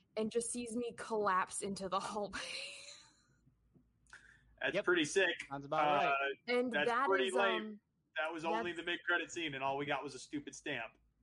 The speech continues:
Speaker 2: The man was mad about that.
Speaker 1: I mean,
Speaker 3: <laughs> Yeah, it was fine.
Speaker 1: I was excited 'cause it meant I got
Speaker 2: No,
Speaker 1: more.
Speaker 2: I'm glad that they're getting a season two, but we couldn't get a teaser of something. Like,
Speaker 3: It is
Speaker 1: No.
Speaker 3: interesting that they, uh,
Speaker 2: That's
Speaker 3: oh,
Speaker 2: all.
Speaker 3: yeah, I agree with that.
Speaker 1: I was hoping there was
Speaker 3: agree
Speaker 1: gonna
Speaker 3: with
Speaker 1: be two post-credit scenes.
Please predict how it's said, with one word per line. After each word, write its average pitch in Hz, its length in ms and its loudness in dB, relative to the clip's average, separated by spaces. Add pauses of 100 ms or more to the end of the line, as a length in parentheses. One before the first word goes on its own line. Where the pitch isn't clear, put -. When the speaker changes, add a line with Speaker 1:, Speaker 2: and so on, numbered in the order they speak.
(160)
Speaker 2:
The - 140 -14
man 139 340 -2
was 143 160 -6
mad 131 240 -4
about 110 220 -10
that. 107 220 -10 (680)
Speaker 1:
I 208 120 2
mean, 220 260 0
Speaker 3:
<laughs> 202 40 -2
Yeah, 117 320 -8
it 113 100 -8
was 120 120 -14
fine. - 200 -16
Speaker 1:
I 196 120 0
was 190 180 -4
excited 151 600 -8
'cause 170 300 -12
it 160 160 -6
meant 175 200 -8
I 170 100 -6
got 165 140 -2
Speaker 2:
No, - 40 6
Speaker 1:
more. 190 120 6
Speaker 2:
I'm 180 40 -2
glad 175 280 4
that 147 80 0
they're 151 120 -2
getting 151 220 2
a 147 60 0
season 143 320 -4
two, 175 200 2
but 135 120 -2
we 135 120 0
couldn't 151 240 -4
get 143 120 -2
a 143 40 -4
teaser 160 460 -8
of 165 120 -8
something. 175 540 -4
Like, 202 100 -4
Speaker 3:
It 202 80 0
is 269 60 4
Speaker 1:
No. 160 100 2
Speaker 3:
interesting 214 380 0
that 196 180 2
they, 165 280 4
uh, 139 180 4
Speaker 2:
That's 147 160 -2
Speaker 3:
oh, 147 60 -2
Speaker 2:
all. 120 160 0
Speaker 3:
yeah, 110 120 -2
I 139 80 -2
agree 147 160 -2
with 117 100 -4
that. 98 260 -6
Speaker 1:
I 240 80 2
was 254 80 0
hoping 349 260 0
there 339 80 -2
was 294 120 -2
Speaker 3:
agree - 20 -6
Speaker 1:
gonna 269 100 -2
Speaker 3:
with 240 60 -2
Speaker 1:
be 226 40 -6
two - 280 -8
post-credit 160 500 -10
scenes. - 400 -20